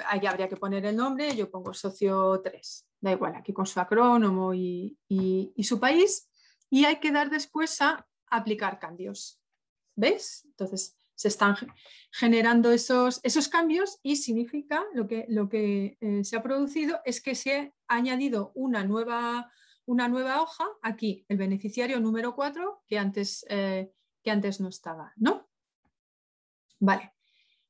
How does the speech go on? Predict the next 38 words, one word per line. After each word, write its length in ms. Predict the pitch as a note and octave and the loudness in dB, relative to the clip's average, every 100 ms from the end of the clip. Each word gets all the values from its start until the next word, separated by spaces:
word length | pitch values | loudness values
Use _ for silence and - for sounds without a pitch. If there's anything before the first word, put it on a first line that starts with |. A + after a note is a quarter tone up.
| - | 0
Y 100 | B3 | 4
luego, 260 | C4 F3 | 6 4
pero 140 | - - | -2 0
veis 260 | G3+ A3 - | 2 2 2
que 220 | G#3 - | 0 0
está 240 | G#3 G3 | -4 -4
pensando, 840 | G3 G3+ - G3+ G3 F#3+ F#3 G3 G3 _ _ _ _ _ _ | 0 0 0 0 0 0 -6 -8 -14 _ _ _ _ _ _
está 220 | - - F3+ | -20 -12 -8
pensando 380 | F#3+ G3 F#3+ | -6 -2 2
un 100 | F#3+ | 2
rato, 280 | G#3 A3+ B3+ | 2 2 2
bueno, 220 | G3 F#3 - _ | 0 -2 -10 _
esperemos 380 | _ G3+ G3 | _ 0 0
que 120 | G3 G3 | 0 -2
no 120 | F#3+ | 0
tarde 200 | G#3+ G#3 | 0 0
para 160 | F#3 | -4
que 100 | F3+ | -6
me 220 | F3 - G3 | -8 -6 -4
deje 140 | G3+ | -2
seguir 280 | G3+ G3 G3 | 0 2 2
navegando. 640 | G3 G#3+ B3 C4+ D#4+ - _ _ | 2 2 2 2 0 -2 _ _
Vale. 240 | F#3+ F#3 - - - - - - _ _ _ - | -2 -2 -4 -18 -20 -20 -20 -20 _ _ _ 2
Y 320 | D4 A#3+ - | 4 4 0
lo 160 | A3+ A#3+ | 2 4
mismo 520 | C#4+ C#4+ E4 G#4 - _ _ - _ _ | 4 2 2 0 -2 _ _ -20 _ _
con 180 | A#3 | 0
la 100 | A3 | 2
lista 300 | G#3+ A3 C4+ | 0 -4 -4
de 100 | C4 | -2
paquetes 420 | A3+ G#3 G#3 A#3+ A3 | -2 -2 -2 -2 -2
de 100 | G#3 | -2
trabajo, 580 | F#3+ E3+ D#3+ - G3 - _ _ _ _ _ _ _ - | -4 -6 -10 -12 -16 -18 _ _ _ _ _ _ _ -4
¿no? 140 | F4+ | -2
Bueno, 220 | B3+ G3 F#3+ | 0 -2 -2
aquí 160 | G#3+ | -4
te 140 | G3 F#3 | 0 0
deja, 680 | F#3+ G3 F#3+ F#3+ F#3+ F#3 | 2 4 6 6 2 0